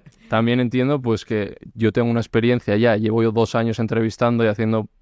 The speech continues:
Speaker 2: presentando un podcast que una gente que ha estudiado audiovisual no ha tenido ese contacto, ¿no?
Speaker 1: Claro.
Speaker 2: El, el que te quites el miedo a hablar con famosos, o sea, eso t-, es todo un... Un proceso que hay que, que hay que hacer, ¿no?
Speaker 1: Total, total. No, y que hay peña que lo tiene.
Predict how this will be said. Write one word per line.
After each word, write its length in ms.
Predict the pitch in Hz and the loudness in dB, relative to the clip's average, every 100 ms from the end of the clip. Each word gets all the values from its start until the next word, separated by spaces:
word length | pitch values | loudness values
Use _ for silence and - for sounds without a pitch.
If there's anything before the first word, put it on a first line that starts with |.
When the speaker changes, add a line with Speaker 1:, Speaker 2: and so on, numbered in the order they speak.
| _ _ _ _ _ _ | _ _ _ _ _ _
Speaker 2:
presentando 560 | - 120 - 113 113 117 | 0 0 0 0 0 0
un 80 | 110 | 0
podcast 400 | 120 - 131 - | -2 0 -2 -2
que 60 | 110 | -2
una 160 | 107 | -2
gente 300 | 104 107 101 | -2 -4 -2
que 80 | 104 | -2
ha 20 | |
estudiado 300 | 101 107 101 | -4 -2 0
audiovisual 500 | 104 110 107 113 113 - _ _ | 0 -2 -2 -2 -2 -6 _ _
no 140 | 110 113 | -2 0
ha 40 | |
tenido 240 | 110 110 101 | 2 2 0
ese 140 | - | -2
contacto, 440 | 98 98 101 101 101 | -4 -2 -2 -2 -4
¿no? 80 | 90 | -4
Speaker 1:
Claro. 200 | 131 139 - | -6 -8 -6
Speaker 2:
El, 220 | - 107 104 | -2 -2 0
el 280 | 110 110 | 0 -2
que 100 | - | -2
te 140 | 104 101 | -4 -4
quites 240 | 110 113 | -2 -2
el 80 | 110 | 0
miedo 160 | 113 113 | 0 2
a 20 | |
hablar 180 | 110 110 | 2 0
con 140 | 120 107 | -2 -4
famosos, 460 | 98 107 110 107 | -2 -2 -2 -2
o 20 | 101 | -4
sea, 80 | 104 | -4
eso 200 | 110 101 | -4 -4
t-, 120 | - | -4
es 80 | 107 | -4
todo 220 | 113 117 | -2 0
un... 500 | 120 120 120 120 117 _ _ _ _ _ - | 0 0 0 -2 -4 _ _ _ _ _ -4
Un 180 | 117 | -2
proceso 420 | 113 117 120 107 117 | 0 0 0 -2 0
que 80 | |
hay 80 | 113 | 0
que, 380 | 113 117 110 107 | 2 0 0 -2
que 60 | 107 | -4
hay 60 | 107 | -2
que 100 | 113 | -2
hacer, 260 | - 113 | -2 -4
¿no? 80 | 117 | -2
Speaker 1:
Total, 180 | 127 160 | -4 -4
total. 300 | 143 147 147 | -4 -2 0
No, 160 | 196 | 2
y 60 | 240 | 2
que 80 | 185 | 2
hay 60 | |
peña 220 | 175 202 233 | 0 -2 0
que 140 | 156 | -2
lo 120 | 139 | -2
tiene. 380 | 127 151 156 - | -2 -2 -2 -8